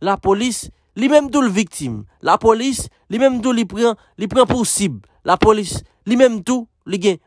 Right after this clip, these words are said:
manm li k ap tonbe, detanzantan, anba aksyon nèg akzam, anba aksyon bandi. Donk la a, fòk g on aksyon ki poze, fòk g on bagay ki fèt, paseke hen sitiyasyon an deja twò grav. Deja rive two lwen.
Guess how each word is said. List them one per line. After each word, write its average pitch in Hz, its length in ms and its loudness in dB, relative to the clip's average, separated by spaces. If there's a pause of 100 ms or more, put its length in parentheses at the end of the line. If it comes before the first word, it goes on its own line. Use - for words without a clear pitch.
manm 214 340 2
li 240 140 -6
k 190 160 2
ap - 80 -6 (100)
tonbe, 208 400 4
detanzantan, 185 720 0 (160)
anba 180 300 -2
aksyon 170 340 -2
nèg 160 140 0
akzam, 165 320 2 (160)
anba 175 260 -2
aksyon 165 320 -6 (160)
bandi. 127 600 -2 (880)
Donk - 160 -18
la 151 240 4
a, 165 120 -2 (640)
fòk 143 180 -2
g 208 100 0
on - 140 -2
aksyon 320 280 0
ki 320 120 2
poze, 262 360 4 (480)
fòk 123 220 -8
g 143 100 -8
on 135 80 -6
bagay 147 320 -2
ki 147 140 -10
fèt, 196 280 -2 (300)
paseke 139 460 -4
hen - 480 -14 (340)
sitiyasyon 175 500 -2
an 160 60 -4
deja 135 200 -6 (180)
twò 233 260 4
grav. 123 380 2 (420)
Deja 185 400 4
rive 156 240 0
two 202 260 4
lwen. 160 300 2